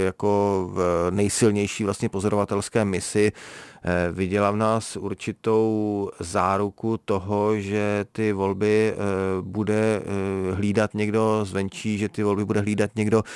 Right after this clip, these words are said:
nezávislý. My jsme dokonce byli v jednom letáčku zase jiné politické strany jmenování jako jedna z institucí, na kterou se lidé mohou, mohou obracet vedle policie, vedle volební komise a tak dále, v podstatě jako jediný,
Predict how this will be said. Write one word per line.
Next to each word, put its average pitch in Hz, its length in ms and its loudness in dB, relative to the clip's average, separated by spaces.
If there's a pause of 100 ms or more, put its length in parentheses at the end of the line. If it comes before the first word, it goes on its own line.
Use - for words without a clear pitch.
(280)
nezávislý. 98 1000 0
My 98 100 -2
jsme 107 160 -4
dokonce 101 340 -2
byli 98 280 2
v - 20 2
jednom 101 280 2
letáčku 104 840 0
zase 101 200 -4
jiné 95 260 -2
politické 104 520 0
strany 104 340 0
jmenování 98 560 2
jako 101 320 0 (320)
jedna 98 920 2
z - 220 -10
institucí, 104 640 -2
na 101 100 0
kterou 101 240 0
se 107 160 0
lidé 98 280 2
mohou, 101 320 2
mohou 98 280 4
obracet 98 680 0
vedle 98 260 2
policie, 98 500 0
vedle 98 200 2
volební 95 340 0
komise 98 340 -2
a 98 240 0
tak 101 160 -4
dále, 92 300 2
v - 40 -6
podstatě 95 340 -6
jako 95 200 0
jediný, 98 460 0